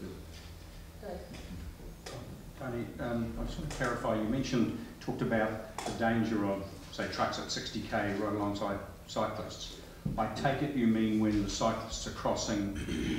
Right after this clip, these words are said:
Speaker 3: Robert Street?
Speaker 1: Yes, y-, yes, and, and also, Mister Mayor, the, the fact that there are just, um, the, the approach speed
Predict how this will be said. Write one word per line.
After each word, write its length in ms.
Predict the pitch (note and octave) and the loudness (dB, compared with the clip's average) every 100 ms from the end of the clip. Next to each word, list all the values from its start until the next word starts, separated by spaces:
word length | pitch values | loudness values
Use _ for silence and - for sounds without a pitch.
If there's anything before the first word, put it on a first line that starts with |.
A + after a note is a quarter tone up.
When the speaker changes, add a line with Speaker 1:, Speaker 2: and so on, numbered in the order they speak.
| - | 2
Speaker 3:
Robert 240 | G#2+ - - | 2 2 0
Street? 300 | - - - - - | 0 0 -2 -4 2
Speaker 1:
Yes, 320 | C3+ C3+ C3 - - - | 8 8 8 4 -6 -2
y-, 120 | E3 - | 0 10
yes, 440 | D3+ - D#3 D3+ | 12 12 12 10
and, 200 | D#3+ D3+ | 4 4
and 520 | C3+ C3+ C3+ C3+ C3 | 6 6 6 6 8
also, 680 | B2+ C3 - A#2+ A2 G2 F#2 - - - - - - | 10 10 8 6 6 6 2 -4 -10 -12 -12 -10 -6
Mister 200 | A2+ - | -4 2
Mayor, 180 | A2+ G#2+ | 4 4
the, 120 | G#2+ | 4
the 220 | A2+ A2+ A2 | 2 2 4
fact 300 | C3+ - - | 4 4 2
that 260 | A2+ F#2+ - - - - | 2 0 -4 -8 -10 0
there 260 | G#2 B2 B2 | 6 6 6
are 220 | A#2 A2+ G2+ | 4 4 2
just, 360 | G#2+ G#2 - - - - - - | 0 0 -4 -10 -14 -16 -16 -12
um, 500 | - G2 G2 G2 F#2+ F#2+ - - - - - - | -2 2 2 2 0 -2 -10 -12 -12 -10 -12 -2
the, 220 | A#2 A2 A2+ A2+ G#2 | 0 0 -2 -6 -4
the 140 | G2+ A2+ | 2 4
approach 440 | G#2+ - C3+ C3 | 4 2 2 2
speed 400 | - A2+ F2+ F2 | -2 -4 -4 -4